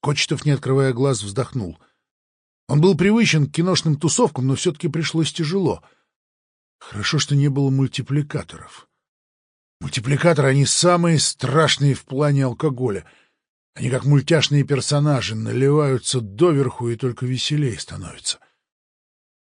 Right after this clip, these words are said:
Кочетов вздохнул и рывком сел на кровати, хоть и понимал, что так нельзя. Открыл глаза. Комнатка была небольшая и темная,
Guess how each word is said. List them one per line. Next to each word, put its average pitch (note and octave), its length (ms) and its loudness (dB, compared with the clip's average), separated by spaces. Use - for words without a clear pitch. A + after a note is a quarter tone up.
Кочетов A2+ 360 -4
вздохнул B2+ 520 -2
и A#2 40 -2
рывком A#2 300 -8
сел B2+ 220 -4
на A#2+ 80 -6
кровати, B2+ 520 -2
хоть - 260 -18
и - 20 -20
понимал, A#2+ 440 -6
что - 180 -12
так - 240 -10
нельзя. A#2 420 -6
Открыл - 400 -8
глаза. G#2 440 -10
Комнатка G#3 540 4
была A3 240 4
небольшая G3+ 540 4
и F#3+ 120 0
темная, A#2+ 500 0